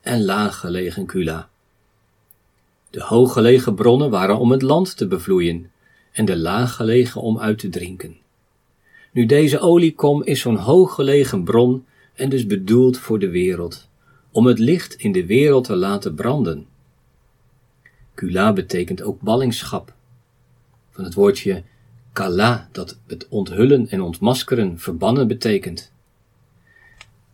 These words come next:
En die ronde vorm doet ons denken aan een schedel. Denk aan Golgotha, hoofdschedelplaats. En aan Gulgolet, twee keer Gimel Lamet. Dat betekent hoofdschedel, dat is daar waar de geest zetelt.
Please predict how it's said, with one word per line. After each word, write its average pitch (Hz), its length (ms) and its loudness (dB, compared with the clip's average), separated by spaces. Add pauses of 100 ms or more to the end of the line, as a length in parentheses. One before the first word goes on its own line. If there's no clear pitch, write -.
En - 80 -12
die 113 100 0
ronde 139 320 6
vorm 151 300 2
doet 131 140 0
ons 120 180 2
denken 135 340 0
aan 123 140 0
een 113 80 0
schedel. 135 680 0 (600)
Denk 143 240 -4
aan 135 120 0
Golgotha, 113 840 -4
hoofdschedelplaats. 98 1300 -4 (500)
En 120 160 0
aan 131 160 2
Gulgolet, 120 960 2 (480)
twee 151 300 -2
keer 127 240 -4
Gimel 131 360 2
Lamet. 98 540 -4 (240)
Dat 95 120 -18
betekent 117 440 -2
hoofdschedel, 98 720 -2
dat 98 160 -2
is 104 140 -4
daar 139 400 2 (300)
waar 107 160 -6
de 104 100 -4
geest - 540 -2
zetelt. 117 640 -4